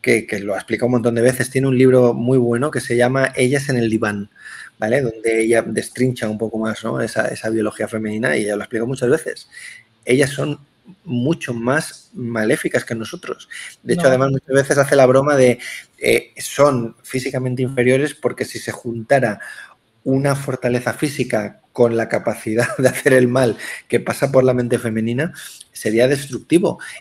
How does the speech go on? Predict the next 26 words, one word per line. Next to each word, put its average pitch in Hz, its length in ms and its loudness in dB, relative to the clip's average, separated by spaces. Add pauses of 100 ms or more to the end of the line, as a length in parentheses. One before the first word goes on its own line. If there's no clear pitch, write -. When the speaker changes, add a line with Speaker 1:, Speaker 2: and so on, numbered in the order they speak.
(140)
Speaker 1:
Y 120 100 -4
no 113 140 -2
tienes 139 240 -2
que 131 100 -2
ver 117 200 2
más, 113 640 -6 (240)
eh, - 160 -2
por - 160 -4
lo 185 60 -6
menos 113 180 -2
yo 123 100 0
te 123 80 -6
digo, 135 240 2
en 101 220 -6
España, 107 640 -8 (100)
eh, 85 300 -10
lo, 92 440 -12
lo, - 280 -10
los 92 240 -10
casos 107 360 -6
que 127 100 -2
hay 120 80 2
de 117 100 -2
separaciones, 113 920 -2 (580)
mm, 113 840 -8 (320)
tra-, - 320 -2